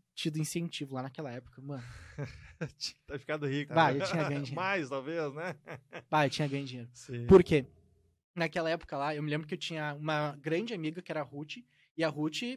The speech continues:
Speaker 1: pô, ela tinha muito mais condição financeira, então ela foi uma das primeiras a ter telefone, e era um modelinho que lá todo mundo tinha na escola.
Speaker 2: Uhum.
Speaker 1: E aí, o que que eu fazia com aquele mo-,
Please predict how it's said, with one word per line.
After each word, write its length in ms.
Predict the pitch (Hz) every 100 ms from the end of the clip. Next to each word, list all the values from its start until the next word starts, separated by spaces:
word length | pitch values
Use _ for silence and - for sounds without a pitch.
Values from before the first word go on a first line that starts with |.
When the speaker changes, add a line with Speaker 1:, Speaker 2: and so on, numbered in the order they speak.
| 254
Speaker 1:
pô, 120 | - 190
ela 140 | 139
tinha 160 | - 156
muito 220 | 151 160
mais 160 | 165
condição 280 | 156 175 175
financeira, 360 | 160 202 - 160
então 140 | 135
ela 80 | 139
foi 120 | 143
uma 100 | 147
das 120 | 147 -
primeiras 400 | 156 143 143 160
a 60 |
ter 100 | 156
telefone, 400 | 165 214 - 175
e 20 |
era 80 | 180
um 40 | 190
modelinho 380 | 190 185 170
que 100 | 180
lá 120 | 196 170
todo 320 | - 214 233
mundo 200 | 254 247
tinha 320 | 240 180 131 - _ _ _
na 80 | 151
escola. 360 | 147 151 117 -
Speaker 2:
Uhum. 560 | 147 135 117 107 101 101
Speaker 1:
E 60 | 185
aí, 40 |
o 20 | 180
que 120 | 202
que 60 |
eu 40 | 214
fazia 280 | 220 180 180
com 80 |
aquele 180 | 180 175
mo-, 220 | 170 156